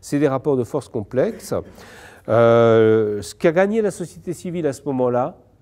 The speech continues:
c'est de dire, oui, il y a bien des règles qui s'appliquent à la société de l'information, hein, mais elles sont dépendantes des règles qui s'appliquent dans le cadre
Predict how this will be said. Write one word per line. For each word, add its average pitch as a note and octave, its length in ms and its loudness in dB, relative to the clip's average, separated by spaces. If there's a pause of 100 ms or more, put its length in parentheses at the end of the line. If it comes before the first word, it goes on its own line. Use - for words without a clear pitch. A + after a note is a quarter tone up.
(240)
c'est - 260 -6
de D#3 140 -2
dire, E3 280 -4
oui, E3 280 -6 (880)
il A#2+ 60 -8
y A#2+ 40 -4
a A#2 40 -2
bien D#3+ 400 2
des C3 160 -4
règles C#3 400 -2
qui A2 160 -18
s'appliquent D3+ 400 -8
à C3+ 40 -2
la A2+ 100 -4
société C3 460 -10
de B2 80 -10
l'information, A#2 920 -8 (260)
hein, A2 180 -12 (280)
mais D3+ 340 0
elles C3+ 180 0
sont D3+ 400 -6
dépendantes E3+ 920 -4 (580)
des B2 160 -2
règles E3+ 280 -2
qui D#3+ 120 -12
s'appliquent D3+ 440 -8
dans C#3 120 -2
le A#2 120 -4
cadre D3 440 -4